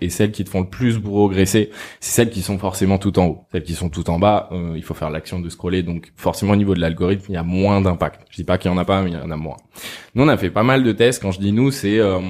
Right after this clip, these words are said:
on a une communauté d'à peu près cent cinquante personnes, tu vois, sur WhatsApp. Euh, donc, euh, on échange tous les jours sur LinkedIn, sur nos posts, euh, voilà, sur, euh, les évolutions de l'algorithme ou des news. Euh,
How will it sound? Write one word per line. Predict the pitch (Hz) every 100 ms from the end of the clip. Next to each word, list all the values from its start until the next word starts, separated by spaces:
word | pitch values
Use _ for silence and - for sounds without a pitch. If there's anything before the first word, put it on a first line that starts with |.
| 92
on | 90 95
a |
une | 101
communauté | 95 101 104 101 113
d'à | 113 95
peu |
près | 95 90
cent | 98
cinquante | 101 101 101
personnes, | 104 95 107 101
tu | -
vois, | 92
sur | 90 90
WhatsApp. | 90 85 113 - - - - -
Euh, | 85 87 85 85 85
donc, | 82 90 -
euh, | 87 87 85
on | 87 87
échange | 92 107 101
tous | -
les | 95
jours | 98 104 101
sur | 92
LinkedIn, | 90 92 107 110
sur | 107 95
nos | 92
posts, | 101 101 101 -
euh, | 92
voilà, | 87 87 90
sur, | 92 95 95 92
euh, | 90
les | 87 95
évolutions | 92 95 98
de | 95
l'algorithme | 98 107 113 117 98
ou |
des | 90 92
news. | 104 117 127 - - - - -
Euh, | 87 87 87 87 85 85